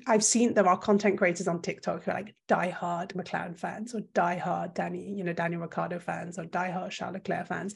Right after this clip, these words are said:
And I think you need that because it brings a whole other spectacle. But then what I laugh is like, "Well, don't see, be surprised."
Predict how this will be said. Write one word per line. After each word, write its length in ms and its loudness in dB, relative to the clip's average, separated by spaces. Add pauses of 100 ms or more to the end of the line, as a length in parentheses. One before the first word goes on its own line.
(240)
And 80 6
I 60 8
think 180 2
you 80 4
need 240 6
that 140 4
because 180 2
it 140 2
brings 180 2
a 40 0
whole 240 4
other 140 -2
spectacle. 600 -2 (420)
But 140 4
then 200 8
what 140 8
I 80 8
laugh 300 8
is 100 6
like, 180 6
"Well, 120 6
don't 240 6
see, 160 2
be 160 2
surprised." 480 0